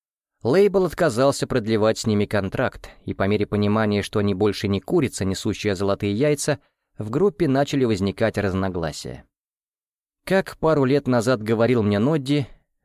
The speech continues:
мы уже давно не ладили друг с другом. "Ребята потеряли запал, хоть и не по своей вине.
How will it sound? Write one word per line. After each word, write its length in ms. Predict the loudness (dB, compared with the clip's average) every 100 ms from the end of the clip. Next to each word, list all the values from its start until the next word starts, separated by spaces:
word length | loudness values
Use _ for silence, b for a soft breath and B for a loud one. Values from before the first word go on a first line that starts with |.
| -6
мы 180 | -2
уже 200 | -2 0
давно 360 | 2 2 2 0
не 160 | 2 2
ладили 560 | 0 0 -2 -2 -4 -10
друг 380 | -6 -4 -4 -6
с 60 | -6
другом. 480 | -4 -4 -6 -10 -14 _ _ _ _ _ -4
"Ребята 420 | -2 2 0 0
потеряли 460 | -2 -2 0 0 0
запал, 460 | -2 0 0 0
хоть 300 | 0 0 2
и 40 | 0
не 100 | 0
по 100 | -2
своей 440 | -2 0 0 0
вине. 360 | 0 -2 -4